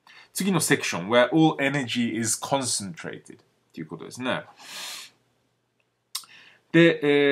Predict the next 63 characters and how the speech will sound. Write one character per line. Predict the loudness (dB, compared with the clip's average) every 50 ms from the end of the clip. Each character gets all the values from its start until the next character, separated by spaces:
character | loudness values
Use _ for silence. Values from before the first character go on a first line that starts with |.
| 4 2 2 0
え |
ー、 | 0 2
ま | 2 2
あ、 | 4
ボ | 6 6 6
ル | 6 4
テ | 0 -2 -2
ィ |
シ | 0 2 2 2
ズ | 2 0 -2
ム | -4 -6 -8
と | -8 -6
い | -6
う | -4 -2
運 | -2 -4 -4 -4 -2
動 | 0 0 0 0
に | 0 -2 -2 -2 -2
エ | -4 -6
プ | -4 -4
ス | -4 0 2
タ | 4 4 4
イ |
ン | 4
は | 0 -2
こ | -4 -6 -6 -8 -10
う、 | -14 -6
徐 | 0 0 0
々 | 2 0 -2
に、 | -4 -6 -12 -16 -20 _ _ _ _ _ _ -12
え | -10 -10 -8 -8
ー、 | -6 -6
飲 | -6
み | -6 -8
込 | -8 -8 -4
ま | 0 0 0
れ | 0 0 -4
て | -6 -10
い | -10 -10 -12
く | -12 -10 -6 -6 -6 -6 -6 -10
中 | -8 -4 -2 -2 -2 -2 -4 -4
で | -6 -10
で | -14 -16 -18
す | -18 -18 -18
ね、 | -18 -20 -20 _ _ -20 -20 -20 _ -8
え | -4 -2 0 0 -2
ー、 | -2 -2
こ | 0 0
の | 0 0
プ | 0 -4 -4 0 2
リ | 4 6 6
ミ | 4 2 0
テ | -2 -4
ィ | -4
ビ | -4 -6
ズ | -6 -6 -8
ム、 | -10 -14 -16 _ -10
プ | -6 -4
リ | -4 -2
ミ | -2 -4 -4 -4
テ | -4
ィ | -4
ブ | -4 -6
な、 | -10 -12 -14 -16